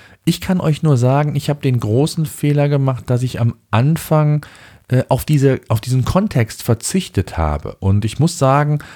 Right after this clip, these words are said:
seitdem ich den nutze, fühle ich mich wirklich produktiver, weil ich eben in den Situationen,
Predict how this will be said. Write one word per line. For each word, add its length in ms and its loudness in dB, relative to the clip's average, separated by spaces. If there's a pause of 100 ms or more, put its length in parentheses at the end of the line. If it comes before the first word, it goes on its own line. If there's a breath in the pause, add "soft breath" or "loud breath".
(160 loud breath)
seitdem 600 0
ich 220 -4
den 300 2
nutze, 500 2 (380 loud breath)
fühle 460 0
ich 320 -4
mich 340 -2
wirklich 680 2
produktiver, 1120 -2 (400 loud breath)
weil 320 0
ich 160 -6
eben 300 0
in 220 2
den 240 4
Situationen, 1200 2